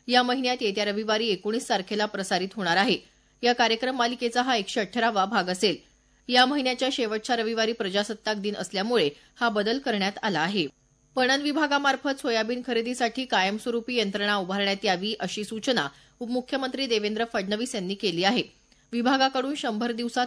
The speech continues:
करण्यात येणाऱ्या कामाचा आढावा घेताना ते काल बोलत होते. राज्यात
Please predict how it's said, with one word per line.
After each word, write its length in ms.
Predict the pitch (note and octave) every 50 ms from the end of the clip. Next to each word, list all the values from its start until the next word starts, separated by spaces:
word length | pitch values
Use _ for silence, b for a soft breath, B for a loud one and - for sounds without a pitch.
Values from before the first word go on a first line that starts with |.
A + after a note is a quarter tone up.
| - -
करण्यात 260 | A3+ G3+ G3+ G#3 G#3 G#3
येणाऱ्या 340 | G#3+ G3+ G3+ G3+ G3 G#3 G#3+
कामाचा 460 | G#3+ - G3+ F3+ F3 F3+ F#3 - A3
आढावा 300 | F#3+ E3 E3+ F#3 F#3+ F#3
घेताना 500 | F#3 F#3 F3 E3+ A#3 A#3+ A#3+ G#3 D#3 D3+ B B B B B -
ते 80 | B3 B3
काल 220 | A#3+ A3+ G#3 G#3+
बोलत 240 | G#3+ G#3+ G3+ F3 F3+ F3+
होते. 340 | A#3+ A3 - G3+ - - - _ _ _ _ _ _ _ _ -
राज्यात 420 | - A#3+ A#3 A#3 G#3+ G#3 B3+ C4